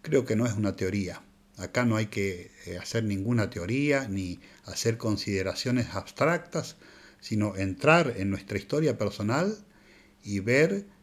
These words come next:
que hemos sido objeto de tantísima misericordia de parte de Dios.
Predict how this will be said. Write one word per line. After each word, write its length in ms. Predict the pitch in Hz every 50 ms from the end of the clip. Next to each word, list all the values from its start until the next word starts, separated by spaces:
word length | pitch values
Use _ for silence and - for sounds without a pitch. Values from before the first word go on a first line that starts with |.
| - _ - _ _ - - _ _ -
que 280 | - 101 101 101 - -
hemos 500 | 139 160 160 147 120 107 95 - - - -
sido 460 | - - - 160 156 139 117 104 98 98
objeto 720 | 98 98 101 101 - - - - 175 185 185 - - 185 185
de 140 | 113 110 101
tantísima 840 | - - 98 101 104 104 - - 202 214 202 - - 165 127 110 95
misericordia 760 | 90 87 - - 95 92 87 - - 196 220 196 135 98 87
de 100 | 87 85
parte 360 | - 98 90 85 - - 90
de 160 | 85 82 82
Dios. 380 | 85 - - - - - -